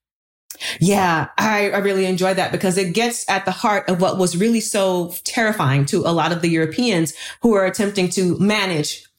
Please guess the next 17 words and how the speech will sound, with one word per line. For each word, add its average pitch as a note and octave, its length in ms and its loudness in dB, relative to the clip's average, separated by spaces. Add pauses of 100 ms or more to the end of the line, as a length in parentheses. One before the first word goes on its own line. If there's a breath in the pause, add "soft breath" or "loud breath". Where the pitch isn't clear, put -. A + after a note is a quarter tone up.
(120)
usually A#3 680 2
other A#3+ 220 0
Europeans' A3 520 0
bodies, F3 520 -2 (300 loud breath)
which A3+ 140 4
was A#3+ 120 2
the A#3+ 100 2
idea A#3 320 0
that G3+ 260 -2 (380 loud breath)
if - 260 0
you D#4+ 140 4
want C#4+ 240 0
to C#4 120 -2
be A3 320 0
a F#3 40 -2
holy A3+ 440 0
individual, F3 540 0